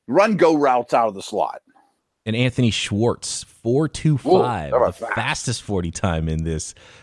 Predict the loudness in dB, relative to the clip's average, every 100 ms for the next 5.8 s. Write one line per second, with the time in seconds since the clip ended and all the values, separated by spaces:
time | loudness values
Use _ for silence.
0 | -16 -6 -2 -2 -4 -4 -4 -2 -4 -4
1 | -2 -2 -2 -4 -4 -6 -4 0 0 0
2 | 2 2 0 -2 -2 -2 -8 -4 -2 -2
3 | -2 0 2 0 0 0 0 0 0 -2
4 | -2 -4 -4 -4 -4 -2 -4 -6 -8 -6
5 | -4 -2 -2 -4 0 4 4